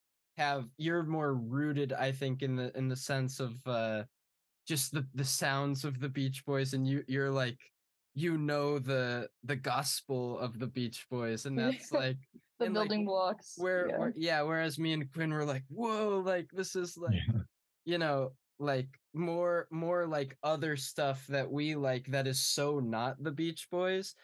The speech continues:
Speaker 1: that where it's, like, kind of worlds colliding, I guess. But
Speaker 3: Yeah.
Speaker 2: Definitely.
Speaker 1: I like that you kind of, like, are able to, like, you'll bring that, like, more,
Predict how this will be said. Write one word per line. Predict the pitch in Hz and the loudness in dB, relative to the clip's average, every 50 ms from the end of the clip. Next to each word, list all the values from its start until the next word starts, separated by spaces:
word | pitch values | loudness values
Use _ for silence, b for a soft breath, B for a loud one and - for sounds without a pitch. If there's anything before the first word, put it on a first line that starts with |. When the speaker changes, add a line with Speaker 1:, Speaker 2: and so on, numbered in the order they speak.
| B B | B B
Speaker 1:
that | 170 170 156 | 0 0 2
where | 160 165 | 2 2
it's, | 160 135 131 | 2 0 0
like, | 170 156 143 135 131 | 0 0 0 -2 -2
kind | - 165 151 156 151 | -2 0 0 0 0
of | 143 127 120 | -2 -2 -2
worlds | 127 127 127 127 131 113 117 - | -2 -2 0 0 -2 -4 -6 -8
colliding, | - - 135 120 113 110 107 110 110 110 110 107 107 | -6 -4 -4 -2 0 0 0 0 0 -2 -2 -4 -4
I | 92 92 98 | -4 -6 -8
guess. | - 104 104 104 123 - - | -8 -10 -10 -10 -10 -8 -4
But | 151 143 135 131 _ _ _ - 233 233 214 | -2 -2 -2 -2 _ _ _ -8 -6 -4 0
Speaker 3:
Yeah. | 123 123 123 113 104 95 - - | 0 2 2 4 4 2 2 0
Speaker 2:
Definitely. | - 208 208 208 214 220 208 - - - - - | -2 -2 -2 0 0 0 -2 -4 -10 -10 -4 -2
Speaker 1:
I | 160 165 | 0 0
like | 160 160 160 160 156 135 | 2 2 0 0 -2 -2
that | - 160 147 131 123 | -2 -2 -2 0 0
you | 139 147 139 | -2 -2 -2
kind | 135 - 147 139 135 131 | -2 0 0 0 2 2
of, | 131 123 117 131 | 0 -2 -2 -2
like, | 123 117 113 - | -4 -2 -2 -2
are | 120 117 113 | -2 0 0
able | 113 113 113 123 117 127 - | -2 -4 -4 -6 -8 -8 -8
to, | - 117 107 107 113 127 _ _ _ _ _ _ _ _ _ _ _ _ _ _ _ - | -8 -8 -6 -8 -8 -12 _ _ _ _ _ _ _ _ _ _ _ _ _ _ _ -4
like, | - 131 131 135 | -2 -2 0 0
you'll | 151 156 139 | 0 0 0
bring | - 143 143 147 135 131 | 0 0 2 2 2 2
that, | 131 123 120 113 - - | 2 2 2 0 -2 -6
like, | 85 - - 131 127 127 131 | -12 -6 -4 -2 -2 -2 -2
more, | 135 127 123 123 120 117 117 113 113 113 107 - | -2 0 0 0 0 0 0 0 0 -2 -4 -6